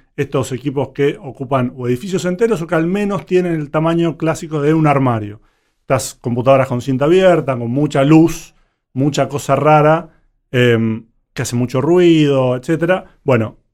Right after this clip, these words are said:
había pocas de estas, empezaban a haber en diferentes universidades y centros de investigación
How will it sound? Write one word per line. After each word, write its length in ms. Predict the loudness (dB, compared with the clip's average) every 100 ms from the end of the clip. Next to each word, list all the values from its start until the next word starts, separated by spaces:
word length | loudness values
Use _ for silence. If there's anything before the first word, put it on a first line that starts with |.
| _
había 380 | 0 2 2 2
pocas 340 | 0 0 -4
de 80 | -6
estas, 340 | -6 -8 -12 -12
empezaban 480 | -14 -8 -4 -2
a 40 | 0
haber 220 | 0 0
en 100 | -2
diferentes 560 | -8 -6 -4 -4 -6 -6
universidades 680 | -4 -4 -4 -2 0 0
y 60 | -6
centros 380 | -10 -10 -10 -10
de 40 |
investigación 680 | -8 -8 -10 -8 -6 -8 -8